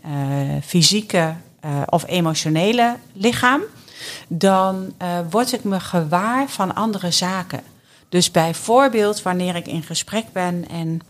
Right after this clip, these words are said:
ja, het leidt nergens toe. Dus ik heb niet het gevoel dat we het over, eh, de kern hebben van waar we het over moeten hebben. Of het echte onderwerp. Dan,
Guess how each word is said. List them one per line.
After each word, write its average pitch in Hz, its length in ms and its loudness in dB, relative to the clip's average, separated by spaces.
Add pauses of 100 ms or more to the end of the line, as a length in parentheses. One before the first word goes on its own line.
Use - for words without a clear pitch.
(920)
ja, 190 160 2
het 185 280 0
leidt 220 500 4
nergens 151 560 2
toe. 151 240 -2 (100)
Dus 180 320 0
ik - 180 -2
heb 196 200 -2
niet 240 280 4
het 226 160 -4
gevoel 262 720 2
dat 208 280 0
we 190 280 0 (480)
het 185 320 -2
over, 185 680 0
eh, 175 100 -12 (400)
de 170 240 2
kern 269 360 4
hebben 202 340 0
van 190 180 -2
waar 190 200 2
we 190 60 -4
het 170 80 -2
over 185 300 -2
moeten 180 260 -2
hebben. 160 380 0
Of 175 100 -4
het 180 160 -6 (100)
echte 262 360 -4
onderwerp. 156 500 -2 (640)
Dan, 226 380 4